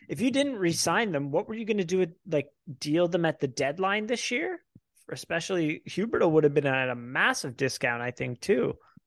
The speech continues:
And after you had just signed Nazem Kadri to a seven-by-seven, like, what kind of position was that? Like, you would have been setting yourself up for a total rebuild and not even in the best sort of position. You would have,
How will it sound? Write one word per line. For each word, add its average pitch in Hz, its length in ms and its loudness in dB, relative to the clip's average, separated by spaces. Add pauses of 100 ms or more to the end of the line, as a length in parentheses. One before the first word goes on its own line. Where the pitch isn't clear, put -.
(480)
And 170 280 2
after 214 320 6
you 202 160 0
had 175 160 4
just 170 400 0
signed 170 360 0
Nazem 160 300 0
Kadri 151 440 2
to 160 120 -4
a 147 60 0
seven-by-seven, 160 1000 0 (760)
like, 175 100 4
what 233 220 6
kind 320 200 4
of 311 120 2
position 214 560 0
was 175 100 4
that? 175 300 2
Like, 156 180 0
you 214 120 -4
would 247 100 -8
have 220 80 -10
been 190 320 2 (460)
setting 196 460 2
yourself 180 460 2
up 165 220 -2
for 175 160 0
a 180 80 0 (560)
total 196 360 2
rebuild 175 680 0
and 180 380 -8
not 180 300 -2
even 196 300 -6
in 196 140 -2
the 175 140 -6 (100)
best 185 460 0
sort 190 240 2
of 175 100 -6
position. 185 460 -2
You 156 80 -2
would 247 100 -2
have, 247 140 0